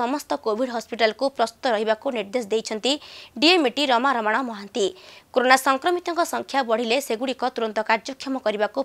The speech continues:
ପରାମର୍ଶ ଦିଆଯାଇଛି। ଡାକ୍ତରଖାନାରେ ଯଥେଷ୍ଟ ପରିମାଣର ଅମ୍ଳଜାନ ଓ ଔଷଧ ମହଜୁଦ କରିବାକୁ ମଧ୍ୟ ନିର୍ଦ୍ଦେଶ ଦେଇଛନ୍ତି।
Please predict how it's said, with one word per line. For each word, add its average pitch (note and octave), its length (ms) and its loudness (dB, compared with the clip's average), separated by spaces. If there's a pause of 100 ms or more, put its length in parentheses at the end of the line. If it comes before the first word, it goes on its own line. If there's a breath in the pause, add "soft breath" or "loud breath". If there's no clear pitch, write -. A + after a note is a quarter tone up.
ପରାମର୍ଶ A#3+ 360 0 (120)
ଦିଆଯାଇଛି। A3+ 420 -2 (480 loud breath)
ଡାକ୍ତରଖାନାରେ B3 680 4
ଯଥେଷ୍ଟ A#3 420 -2 (120)
ପରିମାଣର A3 420 0 (140)
ଅମ୍ଳଜାନ A3 460 0 (500 loud breath)
ଓ - 20 8 (160)
ଔଷଧ C4 260 6 (140)
ମହଜୁଦ C4 400 0
କରିବାକୁ A3 420 2
ମଧ୍ୟ A#3 160 -4 (120)
ନିର୍ଦ୍ଦେଶ A#3 380 0
ଦେଇଛନ୍ତି। A3 440 -2